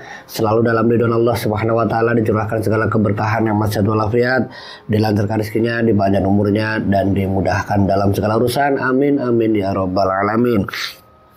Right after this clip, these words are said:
Untuk cerita misteri kali ini, Pak Ade akan mencoba menceritakan satu kisah dari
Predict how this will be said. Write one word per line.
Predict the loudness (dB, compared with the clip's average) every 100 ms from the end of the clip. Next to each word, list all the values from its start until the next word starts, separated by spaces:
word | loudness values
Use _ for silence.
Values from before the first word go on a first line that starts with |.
| -20 -20 -20 -12
Untuk | -2 0 2 0
cerita | 0 0 2 2
misteri | 0 0 -2 0
kali | 2 0
ini, | -2 -6 -10 -8
Pak | -4 -2
Ade | -2
akan | -2 -2 0
mencoba | 0 0 2
menceritakan | 2 0 0 0 0
satu | -2 -2 0 0
kisah | 0 0 0 -2 -4 -4 -8 -4
dari | 0 2 2 0 2 2